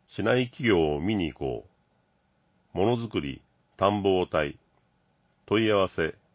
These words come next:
商工課。電話、二三五四八四三。お弁当を持ってバスで工場見学に出かけます。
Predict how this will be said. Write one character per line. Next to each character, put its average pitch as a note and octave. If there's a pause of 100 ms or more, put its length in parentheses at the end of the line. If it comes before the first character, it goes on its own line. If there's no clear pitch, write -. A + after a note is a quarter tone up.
(180)
商 A2
工 G2+
課。 D#2+ (600)
電 F#2
話、 F2 (200)
二 A#2
三 F2
五 C2 (540)
四 A#2+
八 A#2
四 D2+
三。 B1+ (1600)
お F#2
弁 B2+
当 A#2+
を A#2+
持 A#2
っ G#2
て C2 (340)
バ A2
ス -
で C2+
工 G#2+
場 A2
見 G2+
学 D2
に C2
出 D#2+
か E2
け D#2
ま C#2
す。 -